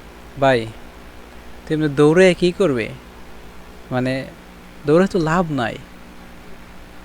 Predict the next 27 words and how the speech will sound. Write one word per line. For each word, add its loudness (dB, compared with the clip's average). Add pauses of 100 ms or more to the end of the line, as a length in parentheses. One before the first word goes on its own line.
(120)
মানে, -4 (260)
দৌড়ে 6
কী -2
হবে? 0 (720)
তোর 2
কথা -2
তো 0
কেউ 0
বোঝেও 0
না। -8 (920)
তাহলে 4
এখন 2
কী -4
করা 2
যায়? -4 (920)
মানে, -6
কিছু -2
তো 4
একটা 2
করতে 2
হবে। 2 (1700)
ভাই, 6
আমি 6
একটা 4
বুদ্ধি 2
দেই। 0 (1000)
তুই 6